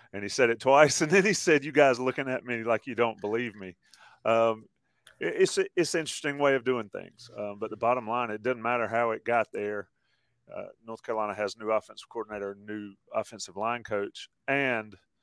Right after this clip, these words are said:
um, it, it's gotta be successful, right, Ross? And, and you, you said this, talking about, you know, basing your,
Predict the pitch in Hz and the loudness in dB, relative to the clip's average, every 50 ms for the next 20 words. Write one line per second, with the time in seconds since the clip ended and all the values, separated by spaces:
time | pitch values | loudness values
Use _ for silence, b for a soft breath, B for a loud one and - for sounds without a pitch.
0 | _ _ _ _ _ _ _ _ - 104 104 104 104 101 - - 104 104 98 _ | _ _ _ _ _ _ _ _ -4 0 0 2 2 0 -2 -6 -14 -20 _ _
1 | _ _ _ _ _ _ - _ - - - - - - _ - 127 139 131 - | _ _ _ _ _ _ -20 _ -20 -20 -20 -20 -20 -18 _ -4 -2 -2 -2 -2
2 | 160 143 - - 170 170 170 160 175 180 - - 156 131 - - 196 208 - - | -4 -4 2 6 6 6 6 6 2 0 0 0 -4 -4 -2 0 0 0 0 -2
3 | - 107 92 92 101 110 127 139 139 - - 123 135 139 147 139 - - 131 123 | -6 -6 -4 0 2 4 4 2 2 -4 -4 0 2 2 2 2 0 -4 -6 -6
4 | - 135 127 127 127 131 139 143 - 131 139 131 135 131 - - 160 170 - - | -6 -6 -8 -8 -8 -12 -14 -12 -10 -10 -8 -8 -8 -8 -6 -2 -2 -2 -2 0
5 | 117 113 113 - - - 151 156 151 151 127 113 120 120 117 - - _ _ _ | 0 0 0 -2 -2 -4 -2 -2 -2 -2 -4 0 0 2 2 0 -4 _ _ _
6 | _ _ _ _ _ _ _ _ 123 120 117 107 98 87 85 113 123 127 - - | _ _ _ _ _ _ _ _ -14 -12 -10 -10 -8 -2 0 0 0 0 -2 -4
7 | 131 117 117 117 117 117 113 113 113 110 101 | -8 -10 -10 -8 -6 -4 -2 0 0 -2 -2